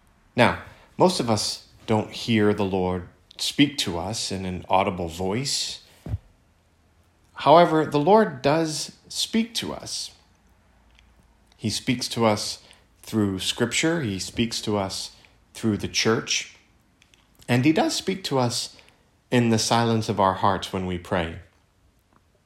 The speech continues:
And when I was praying, I felt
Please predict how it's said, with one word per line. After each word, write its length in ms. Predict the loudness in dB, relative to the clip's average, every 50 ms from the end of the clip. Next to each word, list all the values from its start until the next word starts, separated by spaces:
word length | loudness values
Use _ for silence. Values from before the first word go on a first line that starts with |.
| _ _ _ _ _ _ _ _ -20 _ _ _ _ _ _ _ _ _ _ _ _ _ _ _ _ _ _ _ _ _
And 140 | 0 4 4
when 140 | 6 6 6
I 100 | 4 4
was 140 | 2 0
praying, 580 | -4 -2 0 0 2 2 2 0 -2 -4 -6 -10 -6 -2
I 240 | 0 0 0 0 -2
felt 600 | -4 -4 -2 0 2 2 2 0 -2 -6 -12